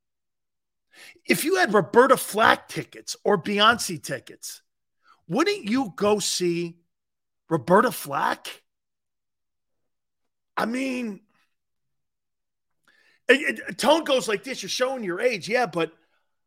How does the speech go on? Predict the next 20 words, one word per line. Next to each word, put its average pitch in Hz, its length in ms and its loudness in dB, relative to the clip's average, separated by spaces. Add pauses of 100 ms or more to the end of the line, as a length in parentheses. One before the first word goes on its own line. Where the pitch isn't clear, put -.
(800)
I'm 277 140 2
talking 311 380 -2
about 151 280 -4
her 127 100 -6
music. 139 840 -6 (1400)
I 208 80 -4
mean, 254 280 -10 (1800)
<sighs> - 40 -14 (640)
I'm 233 120 4
showing 320 380 4
my, 226 260 2 (100)
okay, 214 460 0 (840)
I 226 140 2
think 339 240 2
it's - 180 -12
more 170 240 0
about 139 300 -6
talent. - 580 -6 (1400)
I 262 80 0
mean, 302 240 -8